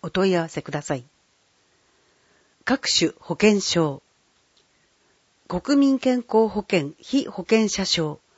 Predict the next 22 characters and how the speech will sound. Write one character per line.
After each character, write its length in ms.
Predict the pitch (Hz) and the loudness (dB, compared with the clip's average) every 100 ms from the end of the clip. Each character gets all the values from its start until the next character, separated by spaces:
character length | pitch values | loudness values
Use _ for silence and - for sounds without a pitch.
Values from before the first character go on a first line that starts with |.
| _ _ _ | _ _ _
ま 120 | 233 | -2
た 180 | - 262 | 4 4
は 160 | 180 160 _ _ | 4 -2 _ _
資 200 | - - | -4 0
格 280 | 240 254 262 | 2 2 0
確 300 | - 190 220 | -4 -4 0
認 220 | 233 220 | 2 2
書 180 | 208 190 180 | 0 0 0
を 160 | 175 _ _ _ _ | -2 _ _ _ _
国 180 | - 277 | 2 2
保 320 | - - 165 | -2 -4 -4
年 240 | 160 180 180 | 0 0 0
金 240 | - 156 | -4 -8
課 240 | - 139 - _ _ _ _ | -6 -10 -10 _ _ _ _
三 320 | - 226 277 | 4 6 6
八 340 | 262 262 - 165 | 4 -4 -2 -4
一 300 | 143 - 175 | -2 -4 0
の 180 | 143 - | -2 -4
一 280 | 156 - 240 | -10 -4 4
零 280 | 254 175 135 | 6 4 2
二 200 | 147 143 | -4 -4
八、 380 | - - - | -8 -12 -14